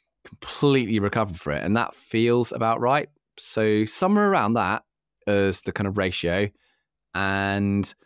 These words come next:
I think, yeah, most people couldn't go too far wrong with saying that you also wouldn't want to do in your warm-up much more than maybe twenty percent of your normal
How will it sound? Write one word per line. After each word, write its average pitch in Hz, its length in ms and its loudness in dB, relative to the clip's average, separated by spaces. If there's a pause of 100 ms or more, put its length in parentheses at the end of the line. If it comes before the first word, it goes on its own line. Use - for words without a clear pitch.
(380)
I 95 80 -2
think, - 500 -4 (180)
yeah, 117 280 0
most 123 260 0
people 110 180 -2
couldn't 151 300 0
go 139 120 2
too 127 200 -2
far 117 260 0
wrong 87 440 0
with 90 140 -2
saying 87 580 -2 (400)
that 87 220 0 (240)
you 87 380 0 (160)
also 98 400 0
wouldn't 95 400 -2
want 95 160 -2
to 92 60 -2
do 92 160 -2
in 90 80 0
your 90 140 0
warm-up 85 420 -2
much 95 560 -2
more 82 260 -2
than 82 260 -2
maybe 85 520 0 (880)
twenty 123 440 0
percent 156 440 -2 (400)
of 90 140 -4
your 95 140 0
normal 95 720 0